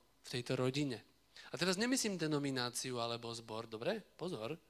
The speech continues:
nemyslím to. Ja myslím Božie deti, Božiu rodinu. A môžeš to rozoznať, že tuto Boh, a to vidím aj počas histórie,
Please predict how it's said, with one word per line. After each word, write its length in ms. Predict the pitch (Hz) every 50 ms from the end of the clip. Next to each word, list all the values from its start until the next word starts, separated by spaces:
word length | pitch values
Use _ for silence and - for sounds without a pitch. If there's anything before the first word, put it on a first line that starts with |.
| _ _ _ _
nemyslím 480 | - 143 185 226 214 175 - 131 113 110 -
to. 80 | - 110 - _ - - - - - - - - -
Ja 80 | - 117
myslím 380 | 127 156 151 - 165 131 120
Božie 320 | 127 135 147 151 160 156 147
deti, 320 | 143 156 156 151 - - 110 - - _ _ _ _ _ _ _ _ _
Božiu 400 | - 127 139 147 143 143 156 147
rodinu. 400 | 147 147 143 139 139 131 113 107 - _ _ _ _ _ _ _ _ _ _ _ _ _ _ _ _ _ - _ _ _ - - - - - - - -
A 80 | 131
môžeš 260 | 143 160 196 208 190 -
to 160 | - 196 175
rozoznať, 800 | 185 196 196 196 208 190 170 151 143 127 127 156 175 - - - - - - - - - - -
že 160 | - 127 120 - -
tuto 560 | 175 202 214 - - 143 147 151 165 175 175 -
Boh, 340 | 139 123 120 151 156 170 180 - - -
a 80 | - -
to 160 | - - 131
vidím 320 | 135 170 175 165 156 139
aj 160 | 127 120 113
počas 320 | - - 139 - - 131 120 117
histórie, 640 | 113 175 202 - - - 165 143 135 127 131 131